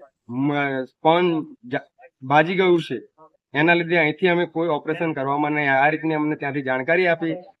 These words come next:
એટલે એ રિપોર્ટ પાછા અમે ધીરજમાં મોકલ્યા. ધીરજમાં અમારે ઓળખીતા ડોક્ટર સાથે વાતચીત થઈ, એમને રિપોર્ટ ત્યાં મોકલ્યા.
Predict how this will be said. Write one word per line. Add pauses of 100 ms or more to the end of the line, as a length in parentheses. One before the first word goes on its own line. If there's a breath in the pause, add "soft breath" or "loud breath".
(200)
એટલે
એ
રિપોર્ટ
પાછા
અમે
ધીરજમાં
મોકલ્યા.
ધીરજમાં
અમારે
ઓળખીતા
ડોક્ટર
સાથે
વાતચીત
થઈ,
એમને
રિપોર્ટ
ત્યાં
મોકલ્યા.